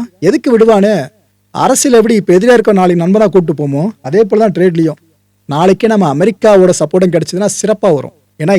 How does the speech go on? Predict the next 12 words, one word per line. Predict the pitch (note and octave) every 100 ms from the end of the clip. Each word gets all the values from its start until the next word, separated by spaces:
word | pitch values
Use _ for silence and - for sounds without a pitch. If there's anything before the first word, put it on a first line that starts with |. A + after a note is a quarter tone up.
| D3+
இதை | D#3+
நம்ம | F3 D3+
லாங் | E3+ C#4
டேர்ம்ல | G#3+ G#3+ F3
ரன் | F3
பண்ணணும்னாக்கா | F#3+ D#3 D3 G#3+ E3+
இப்போதைக்கு | E3+ C#4 A3+ F#3+
ஓகே, | D3+ B2+ - _ _ _
but | D#3+ D#3
இதுக்கு | E3 G3
அடுத்த | A3+ -
அடுத்த | A#3+ G#3